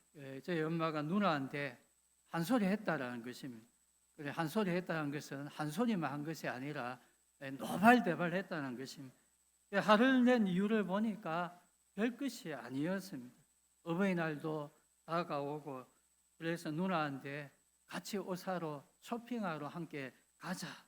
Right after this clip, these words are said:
이렇게 했는데 누나가 어머니한테, 어, 교회 부활절 행사 준비한다고 조금 바쁘다고 해서 "오늘은 안 됩니다." 이렇게 말을 했답니다. 그 말을 듣고 어머니가 갑자기 막 화가 팍 치밀어 올라가지고,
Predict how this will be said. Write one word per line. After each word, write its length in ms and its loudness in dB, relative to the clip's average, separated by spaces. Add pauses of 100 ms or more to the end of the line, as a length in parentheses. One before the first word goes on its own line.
(160)
이렇게 280 -6
했는데 540 -4 (380)
누나가 560 -2
어머니한테, 840 -6 (440)
어, 240 -12
교회 340 0
부활절 440 -4
행사 340 -2
준비한다고 960 -6 (280)
조금 320 -8
바쁘다고 640 -2
해서 380 -10 (260)
"오늘은 1080 2
안 180 -4
됩니다." 540 -2
이렇게 500 -4 (260)
말을 340 -4
했답니다. 500 -10 (560)
그 80 0
말을 380 8
듣고 340 -2
어머니가 400 -2
갑자기 600 -6
막 180 -6
화가 640 -2
팍 440 -14
치밀어 400 -4
올라가지고, 760 -6